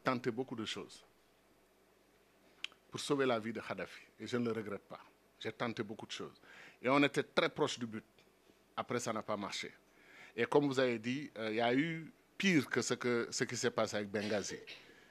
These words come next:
Il y a d'autres dirigeants africains qui ont soutenu qu'on termine le travail en Libye. Qu'on termine le travail. Est-ce que vous comprenez le mot terminer le travail en Libye ? Des gens qui étaient pour qu'on neutralise Kadhafi.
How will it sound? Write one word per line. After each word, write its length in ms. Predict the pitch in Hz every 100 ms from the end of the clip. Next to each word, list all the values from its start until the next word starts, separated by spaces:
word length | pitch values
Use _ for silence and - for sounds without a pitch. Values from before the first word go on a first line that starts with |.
| - -
Il 40 |
y 20 | 110
a 60 |
d'autres 280 | 117 170 147
dirigeants 360 | 151 151 135 135
africains 400 | 127 127 135 131
qui 140 | -
ont 80 | 127
soutenu 500 | - - 165 156 98 - - _ _ _ - - - - - - - -
qu'on 140 | 135
termine 400 | 127 160 143 139 117
le 80 | 110
travail 380 | 113 107 104 -
en 80 | 101
Libye. 160 | 104 - - - - - -
Qu'on 140 | - 117
termine 420 | - 123 127 120
le 100 | 107
travail. 320 | 101 92 82
Est-ce 120 | -
que 40 | 165
vous 60 |
comprenez 360 | 190 156 151 135
le 80 | 120
mot 160 | 113 110
terminer 340 | 131 120 113
le 60 | 101
travail 420 | - 107 95 76 - - -
en 100 | 123
Libye ? 300 | 120 95 90 - - - - -
Des 120 | 127
gens 180 | 127 156
qui 120 | 147
étaient 120 | 147 147
pour 180 | 147
qu'on 140 | - 135
neutralise 560 | 139 - 147 139 120
Kadhafi. 400 | - 117 98 -